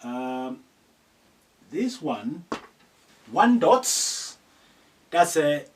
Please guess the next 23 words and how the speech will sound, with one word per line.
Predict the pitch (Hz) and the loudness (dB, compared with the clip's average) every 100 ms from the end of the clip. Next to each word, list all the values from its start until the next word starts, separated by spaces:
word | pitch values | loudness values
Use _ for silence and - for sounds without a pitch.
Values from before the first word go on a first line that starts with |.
| - | -16
fa, | - - 185 - - _ _ - - _ _ _ _ | -4 4 6 6 0 _ _ -12 -12 _ _ _ _
fa. | - - 180 170 294 - _ - - _ _ _ _ _ | -20 0 4 6 6 2 _ -20 -20 _ _ _ _ _
Fa, | - 170 165 156 - _ - - - _ _ _ _ _ _ | -4 2 4 4 0 _ -18 -18 -20 _ _ _ _ _ _
fa. | - - 160 156 151 - - - | -18 0 6 6 4 -4 -20 -20
That's | - - | -16 -10
very | 233 | -6
simple. | 180 135 117 120 165 - _ _ _ _ _ | -6 -6 -6 -6 -10 -12 _ _ _ _ _
Fa, | - - | -20 -18
like | - - - | -20 -20 -12
F | 127 123 - - | -10 -10 -14 -4
A. | 127 107 110 156 - _ _ _ _ | -2 -2 -4 -10 -12 _ _ _ _
Yeah. | 113 160 - _ _ _ _ | -16 -16 -18 _ _ _ _
Fa. | - - - - - _ _ _ | -6 -6 -6 -12 -20 _ _ _
The | 131 | -12
next | 156 254 294 - - - _ _ | 0 4 4 0 -10 -18 _ _
in | 208 254 | -2 0
the | 226 | 0
family, | - - 110 - 143 190 - _ _ _ _ _ | -4 -10 -10 -12 -12 -12 -16 _ _ _ _ _
slightly | - 220 247 240 202 180 - _ - - | -18 -10 -10 -10 -12 -12 -16 _ -20 -20
deeper | 156 160 165 | -18 -16 -14
than | 156 139 131 | -12 -10 -10
the | 117 | -10
fa. | - 117 117 127 - | -16 -16 -14 -12 -14